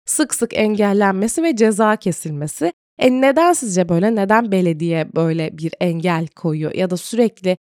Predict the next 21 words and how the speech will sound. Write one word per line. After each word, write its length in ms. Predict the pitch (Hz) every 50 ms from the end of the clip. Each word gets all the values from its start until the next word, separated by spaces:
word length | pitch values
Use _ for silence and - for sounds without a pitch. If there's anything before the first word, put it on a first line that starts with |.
| _ -
engeller 600 | - 196 185 180 175 180 170 165 170 165 165 175
çıkarıyor 440 | - - - - 175 165 170 165 160
yapıyor? 360 | 160 165 - - - 339 381 -
Çünkü 340 | - - 392 392 381 370
yapı 340 | 285 208 196 233 269 - -
alışılmış 640 | - 214 220 226 226 - 277 247 247 277 - - -
bir 60 | 262
yapı 300 | 254 254 247 - 277 262
değil 180 | 320 523 -
ki, 160 | - 226 196 202
dört 260 | 226 247 240 - -
duvarı 280 | 262 254 262 269 277
yok. 280 | - 247 160 143 - _ _ _ _ -
Bu 160 | 202 214 262
kadar 360 | - - 453 339 277 247 226
sıra 340 | 220 - - 220 220 220 202
dışı 200 | 214 208 - 208
bir 60 | 208 208
tasarım 460 | - - 214 196 - 247 226 226 196 -
olunca 400 | - 220 254 294 339 349 240 226
ortada 600 | - - 196 190 190 190 - 185 175 233 320 381